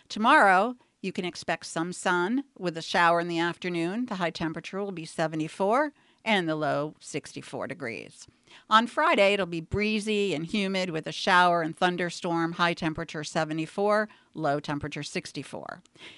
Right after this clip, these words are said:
And on Saturday, it'll be seventy-three, low temperature sixty-one. It'll be overcast and humid with thunderstorms in spots. On Sunday, it'll be cloudy with some sun and a shower in a few places, high temperature seventy-two,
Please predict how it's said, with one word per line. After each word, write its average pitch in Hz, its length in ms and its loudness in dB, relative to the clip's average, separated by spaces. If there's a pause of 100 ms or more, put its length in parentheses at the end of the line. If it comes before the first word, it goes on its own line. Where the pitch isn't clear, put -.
(100)
And 185 120 0
on 185 180 2
Saturday, 208 720 4 (280)
it'll 156 160 -2
be 151 140 -8
seventy-three, 175 960 -2 (720)
low 160 200 2
temperature 160 440 -4
sixty-one. 185 760 -2 (100)
It'll 156 140 -8
be 151 140 -10
overcast 185 640 0
and 185 100 -2
humid 180 340 -2
with 151 160 -4
thunderstorms 165 840 -4
in 151 140 -6
spots. - 580 -6 (460)
On 208 160 2
Sunday, 254 600 4
it'll 170 120 0
be 147 100 -4
cloudy 185 720 2
with 170 220 -6
some 190 300 0
sun 170 520 2
and 160 140 -6
a - 20 -8
shower 175 460 4
in 180 80 -6
a 180 40 -10
few 202 200 -6
places, 151 520 -4
high 147 180 0
temperature 147 480 -6
seventy-two, 165 800 -2